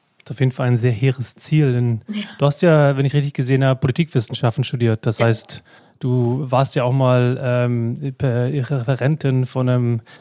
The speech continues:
Speaker 1: Abgeordneten und hattest
Speaker 2: Mhm.
Speaker 1: sozusagen ja, wenn das so, also zumindest so aus, eine Art politische Karriere eher vor dir. Und jetzt bist du ja sozusagen eher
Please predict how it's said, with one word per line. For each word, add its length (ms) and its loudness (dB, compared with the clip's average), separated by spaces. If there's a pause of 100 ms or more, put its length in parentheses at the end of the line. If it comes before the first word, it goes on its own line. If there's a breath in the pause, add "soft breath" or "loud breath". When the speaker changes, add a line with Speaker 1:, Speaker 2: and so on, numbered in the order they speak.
(140 loud breath)
Speaker 1:
Abgeordneten 800 0
und 280 0
hattest 260 2
Speaker 2:
Mhm. 20 -4
Speaker 1:
sozusagen 540 -2
ja, 340 2 (120)
wenn 120 -4
das 140 -2
so, 260 -4
also 200 -2
zumindest 260 -2
so 80 -2
aus, 420 0
eine 120 0
Art 280 -2
politische 580 2 (300 loud breath)
Karriere 440 0
eher 460 0
vor 300 -2
dir. 140 0
Und 60 0
jetzt 300 -2
bist 220 -4
du 40 0
ja 180 2
sozusagen 420 -4
eher 400 2